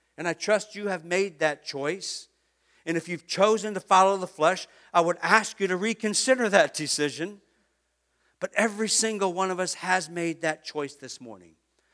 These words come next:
We're either following and our minds are set on the flesh, my human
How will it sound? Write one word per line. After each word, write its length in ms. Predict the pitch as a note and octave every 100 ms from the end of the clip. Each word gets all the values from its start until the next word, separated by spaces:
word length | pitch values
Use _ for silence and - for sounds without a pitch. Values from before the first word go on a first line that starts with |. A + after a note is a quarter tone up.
| _ _
We're 160 | C3
either 240 | D3 D3 C3+
following 640 | _ - F3+ G#3 G#3 G#3
and 80 | E3
our 80 | C3
minds 540 | C3 D#3+ F#3+ G3+ F#3
are 80 | F3+
set 280 | - F#3 F3
on 160 | E3+
the 80 | E3
flesh, 400 | - B2+ A2 - _ _
my 220 | B2+ E3 F3+
human 520 | - F3+ E3+ E3+